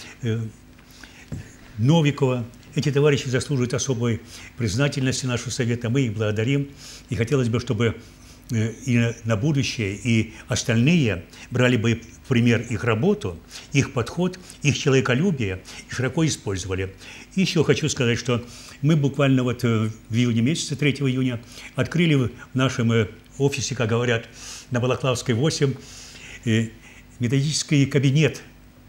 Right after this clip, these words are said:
где можно прийти любому ветерану, познакомиться с законодательством,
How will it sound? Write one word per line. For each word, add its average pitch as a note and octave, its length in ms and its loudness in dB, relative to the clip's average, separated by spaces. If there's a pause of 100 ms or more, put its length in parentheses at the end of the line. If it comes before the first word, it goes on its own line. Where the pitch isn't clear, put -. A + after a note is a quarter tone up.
(600)
где G#2+ 280 2
можно E3 420 2 (200)
прийти C3+ 540 2
любому C#3 360 2
ветерану, B2+ 580 -2 (440)
познакомиться D3 520 2
с A2+ 60 0
законодательством, G2 920 -2